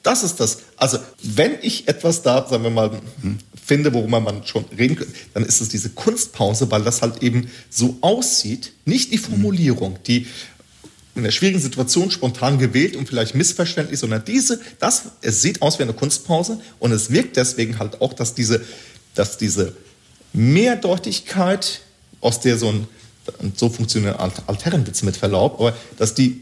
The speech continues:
Speaker 1: geplant ist und dann gibt's einen kleinen Lacher und dann lösen sie das auf. Wenn sie diese Kunstpau-, wenn's diese Kun-, das, was
Speaker 2: Ja.
Speaker 1: für mich wie eine Kunstpause aussieht, hätte ich das und ich, vielleicht auch andere, das weiß ich nicht, aber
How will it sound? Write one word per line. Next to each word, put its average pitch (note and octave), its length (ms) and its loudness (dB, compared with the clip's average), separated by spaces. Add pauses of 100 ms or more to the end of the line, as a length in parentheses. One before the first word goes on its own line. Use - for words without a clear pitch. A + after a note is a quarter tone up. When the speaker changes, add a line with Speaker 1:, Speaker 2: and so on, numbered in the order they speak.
Speaker 1:
geplant D#3 560 0
ist - 200 0
und C#3 120 0
dann C3 180 2
gibt's B2 180 -4
einen C3 60 -8
kleinen A#2+ 240 0
Lacher G3+ 340 0
und D#3 100 -4
dann C3+ 180 2
lösen C3+ 200 2
sie C3 140 0
das A2 220 0
auf. F#3 180 0 (320)
Wenn A#2 140 2
sie A#2+ 100 0
diese A2+ 220 -4
Kunstpau-, - 560 0
wenn's B2+ 180 0
diese B2+ 220 0
Kun-, A3+ 180 0 (240)
das, G3+ 240 2
was B2+ 120 2
Speaker 2:
Ja. - 60 -4
Speaker 1:
für C#3 80 4
mich D3+ 200 0
wie B2+ 80 2
eine A#2+ 100 -4
Kunstpause A#2 540 0
aussieht, E3+ 320 0 (240)
hätte - 260 0
ich - 160 -2
das D3 220 0
und C#3 100 2
ich, A#2 140 -4 (340)
vielleicht E3 320 2
auch - 160 0
andere, C#3+ 380 0
das - 200 -6
weiß C#3 220 0
ich A2+ 140 -6
nicht, B2+ 180 -4
aber A2+ 160 0